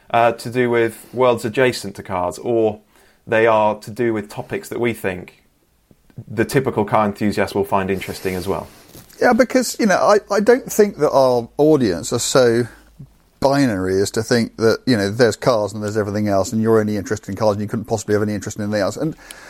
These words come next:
Speaker 2: you
Speaker 1: Mm.
Speaker 2: know, these things come out on one day, and, you know, if, if, if, you know, lunar exploration isn't for you, well, tomorrow there'll be something else. And I,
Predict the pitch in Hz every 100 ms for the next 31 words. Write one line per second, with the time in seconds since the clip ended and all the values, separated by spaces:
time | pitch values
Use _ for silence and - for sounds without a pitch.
0 | - - 160 151 156 196 - 160 - 143
1 | 135 127 120 120 135 143 147 151 117 127
2 | - 147 - 147 - - 123 82 123 117
3 | 120 135 139 120 - - 117 117 120 120
4 | 120 123 139 143 151 147 156 160 165 170
5 | 170 190 160 208 190 - 147